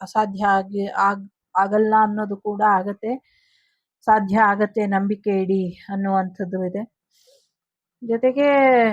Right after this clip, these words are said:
don't let your past hold you back. ಹಳೆ ಜೀವನ ಮತ್ತೆ ನಿಮ್ಮನ್ನ ಹಳೆ ದಾರಿಗೆ ಕರ್ಕೊಂಡು ಹೋಗದೆ ಇರೋ ಹಾಗೆ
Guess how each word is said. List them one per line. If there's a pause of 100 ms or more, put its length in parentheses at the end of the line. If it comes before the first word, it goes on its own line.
(600)
don't
let (160)
your
past (140)
hold
you
back. (560)
ಹಳೆ
ಜೀವನ
ಮತ್ತೆ
ನಿಮ್ಮನ್ನ
ಹಳೆ
ದಾರಿಗೆ
ಕರ್ಕೊಂಡು
ಹೋಗದೆ
ಇರೋ
ಹಾಗೆ